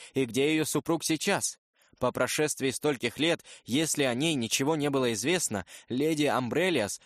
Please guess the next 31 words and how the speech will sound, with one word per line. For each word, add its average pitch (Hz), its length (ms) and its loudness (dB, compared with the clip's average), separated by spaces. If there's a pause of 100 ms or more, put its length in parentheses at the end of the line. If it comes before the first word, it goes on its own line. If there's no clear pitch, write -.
должны 139 420 2
объявить 143 380 0
пропавшей, 156 680 0 (180)
и 135 80 0
ее 135 220 0
супруг 165 420 -2
может 143 280 -2
жениться 135 420 0
в 143 40 4
очередной 165 500 0
раз, 165 400 -2
не 110 160 -2
так 190 260 0
ли? 139 220 -2 (180)
Вопросов 117 640 -2
у 120 80 -6
меня 120 180 0
не 123 140 -2
счесть, - 420 -4 (220)
один 127 300 0
за 147 120 0
другим 160 380 -2
появлялись. 98 640 -4 (180)
"И 156 140 0
кто 220 260 0
пару 175 300 0
подбирает? 107 640 -2 (180)
Леди 147 420 2
Амелен?" 127 600 0 (220)
"Слушай, 143 440 -2
Видана, 110 420 -2